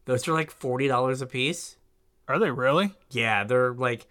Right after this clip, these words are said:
Speaker 2: Man, I gotta work my
Speaker 1: ridiculous.
Speaker 2: way up to core, core nineteen. <laughs>
Speaker 1: The, like, it's a ri-, they're ridiculously expensive. I was just like
Speaker 2: I know, I've got a play set of them.
Speaker 1: I was like, "Whew."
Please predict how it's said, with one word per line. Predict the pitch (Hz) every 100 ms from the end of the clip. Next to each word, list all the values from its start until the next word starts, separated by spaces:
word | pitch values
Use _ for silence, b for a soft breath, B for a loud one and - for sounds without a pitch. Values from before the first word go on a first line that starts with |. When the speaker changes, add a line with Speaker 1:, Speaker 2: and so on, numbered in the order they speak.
| b b -
Speaker 2:
Man, | 110 123 110
I | 131 139 135
gotta | 143 151
work |
my | 139
Speaker 1:
ridiculous. | 135 135 131
Speaker 2:
way | 131
up | 131
to | 135
core, | - 143 139 139 123
core | - 147
nineteen. | 143 135 131 165 156 - -
<laughs> | -
Speaker 1:
The, | 214 131 196 262 202
like, | 139 143 135 156 -
it's | 147 135
a | 135
ri-, | 127 127 120 _
they're | 147 127
ridiculously | 120 123 - - 139 127 127 113 - 107
expensive. | 104 - 101 98 101
I | 110
was | 113
just | 113 -
like | 110 101
Speaker 2:
I |
know, | 123 143
I've | 113
got | 131 120
a |
play | - 135
set | 127 131 117
of |
them. | 120 139 131 -
Speaker 1:
I |
was | 123
like, | 127 -
"Whew." | 165 339 381